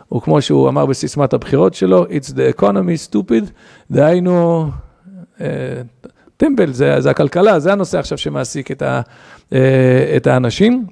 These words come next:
והוא נפל על זה, אה, האמת היא, בדק-, אני זוכר את זה מה-,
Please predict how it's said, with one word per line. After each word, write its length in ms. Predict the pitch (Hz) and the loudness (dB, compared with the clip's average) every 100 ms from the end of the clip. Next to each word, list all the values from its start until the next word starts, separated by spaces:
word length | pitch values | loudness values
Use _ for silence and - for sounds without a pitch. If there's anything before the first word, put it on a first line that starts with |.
| - - | -14 -8
והוא 1600 | 123 107 143 151 143 147 - - _ _ _ _ _ - - 190 | -2 2 2 2 0 -4 -8 -20 _ _ _ _ _ -6 2 4
נפל 420 | 170 - 208 196 | 4 2 2 2
על 160 | 160 147 | 0 -4
זה, 140 | 135 | -6
אה, 640 | - 143 139 147 143 147 151 | -6 -4 -2 -2 -2 -2 -2
האמת 280 | 139 160 196 | -2 0 -2
היא, 80 | 151 | 0
בדק-, 240 | 147 196 | 2 0
אני 400 | 214 220 196 202 | 0 -2 -2 0
זוכר 260 | 196 247 226 | 0 4 4
את 60 | |
זה 120 | 165 151 | 2 -2
מה-, 200 | 151 147 | -2 -2